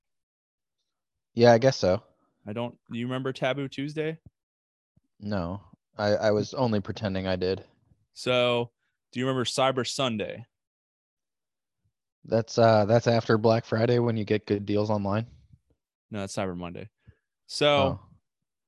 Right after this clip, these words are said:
Speaker 1: Oh.
Speaker 2: um, Taboo Tuesday was the original one,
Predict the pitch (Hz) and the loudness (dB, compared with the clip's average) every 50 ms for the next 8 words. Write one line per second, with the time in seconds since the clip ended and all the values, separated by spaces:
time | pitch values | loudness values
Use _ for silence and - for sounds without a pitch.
0 | - 117 117 120 120 120 113 113 107 107 107 104 _ - - 160 147 147 160 165 | -6 -4 -2 0 0 0 0 0 -2 -2 -6 -10 _ -10 -4 -2 -2 0 0 -2
1 | 151 - 160 160 147 147 156 147 135 135 127 - - 127 120 117 107 110 120 120 | -2 -2 -4 -2 0 0 0 0 0 -2 -2 -4 -4 -2 -2 -2 -2 0 -2 -2
2 | 117 113 113 104 98 92 90 90 87 87 85 85 87 98 | -2 -2 -4 -4 -4 -4 -4 -4 -6 -6 -8 -8 -12 -16